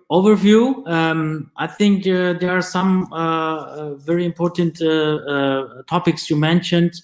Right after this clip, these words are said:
Um, when it comes to the mediation of Germany, um, I think, uh, we were really focused on, on, on its activities,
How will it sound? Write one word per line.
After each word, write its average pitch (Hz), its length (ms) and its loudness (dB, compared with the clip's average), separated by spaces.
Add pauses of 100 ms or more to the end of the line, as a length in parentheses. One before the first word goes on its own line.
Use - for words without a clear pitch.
(400)
Um, 139 640 0 (180)
when 160 160 4
it 185 140 4
comes 180 260 0
to 175 140 0
the 175 320 4
mediation 175 640 6
of 151 180 0 (220)
Germany, 170 720 4
um, 143 320 -6 (340)
I 160 140 0
think, 196 400 2
uh, 170 260 0
we 185 140 4
were 190 260 2
really 190 280 2
focused 185 600 -2
on, 170 360 -2
on, 165 340 -4 (240)
on 165 180 0
its 175 300 -4
activities, 185 1040 0